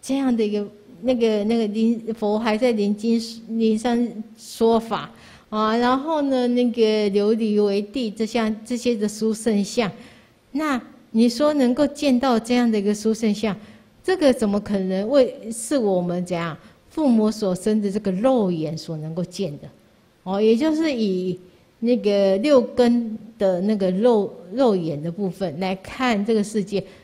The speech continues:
怎么可能会是清净的呢？因为本身肉眼就是一个什么？妄。哦，那妄如何能够见真？哦，这个问题在这边嘛。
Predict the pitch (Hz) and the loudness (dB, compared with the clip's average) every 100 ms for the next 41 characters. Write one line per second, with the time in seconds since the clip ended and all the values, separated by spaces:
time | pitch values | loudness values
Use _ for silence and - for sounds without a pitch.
0 | _ - 220 208 220 214 185 170 170 202 | _ 0 2 4 2 0 -2 -2 -2 0
1 | 208 - 170 - 170 165 160 190 156 151 | -2 -4 -8 -6 -4 -4 -6 -6 -6 -6
2 | - 143 151 160 165 165 190 208 220 208 | -8 -10 -8 -6 -6 -8 -4 0 0 -2
3 | - - - - 220 196 185 175 - 220 | -6 -20 -20 -2 0 2 0 -2 0 0
4 | 220 226 - 214 233 202 180 160 165 185 | 0 -4 -6 0 2 2 0 -2 -4 -6
5 | 185 - 185 170 180 170 175 165 139 - | -6 -6 -6 -6 -6 -6 -4 -6 -8 -14
6 | 208 202 190 180 151 139 - _ - _ | -12 -4 -2 -2 -6 -14 -20 _ -20 _
7 | _ - 185 226 262 220 254 294 226 208 | _ -8 -2 0 0 0 2 2 2 -4
8 | 202 202 196 196 175 170 170 190 - 208 | -2 0 0 -2 -2 -4 -2 -2 -2 -2
9 | 165 151 - - 170 156 160 - _ 160 | -2 -4 -8 -4 -4 -6 -12 -16 _ -10
10 | 156 156 190 180 190 180 170 156 180 170 | -8 -6 -6 -4 -2 -2 -4 -6 -4 -4
11 | 175 170 170 170 175 151 | -6 -6 -6 -4 -6 -8